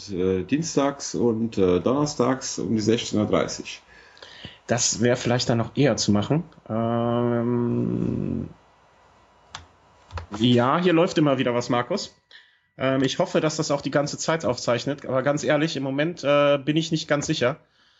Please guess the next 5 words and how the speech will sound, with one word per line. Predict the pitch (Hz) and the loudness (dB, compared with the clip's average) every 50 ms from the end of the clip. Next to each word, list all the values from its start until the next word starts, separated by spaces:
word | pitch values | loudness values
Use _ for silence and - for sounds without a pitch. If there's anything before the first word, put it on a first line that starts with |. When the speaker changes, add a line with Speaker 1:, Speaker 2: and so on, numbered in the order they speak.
| _ _ - _ _ _ _ _ | _ _ -20 _ _ _ _ _
Speaker 2:
äh, | - 117 127 127 | -2 0 2 2
was | 117 113 123 123 - | 2 0 -2 0 0
hier | - 123 80 | 2 2 2
aufzeichnet. | 120 117 - - 127 117 120 - - 143 165 - - - _ _ _ _ | 2 -2 -2 0 0 0 0 0 -2 -2 -2 -4 -8 -20 _ _ _ _
Ähm, | - 117 123 123 120 120 120 120 120 123 127 127 127 127 131 131 131 135 135 139 135 | -4 -2 0 0 2 0 0 0 -2 -2 -2 -2 -4 -4 -4 -4 -4 -4 -6 -6 -10